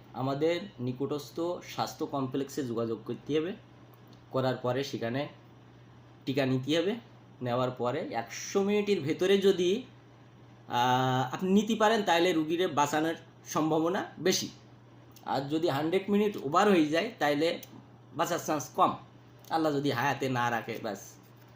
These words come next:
খতম, খালাস। তো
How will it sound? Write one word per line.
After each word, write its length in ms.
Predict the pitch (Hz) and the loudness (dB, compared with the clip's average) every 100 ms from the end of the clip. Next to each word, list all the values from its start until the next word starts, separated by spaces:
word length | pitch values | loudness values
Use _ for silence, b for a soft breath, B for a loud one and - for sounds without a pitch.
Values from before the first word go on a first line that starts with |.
| - - - | -20 -20 -12
খতম, 220 | 135 127 | -8 -6
খালাস। 460 | 123 120 90 - - - - - - - - - - - - - - | -4 -4 -4 -8 -14 -18 -20 -20 -20 -20 -20 -20 -20 -20 -20 -16 -4
তো 400 | 143 143 143 | 0 0 -2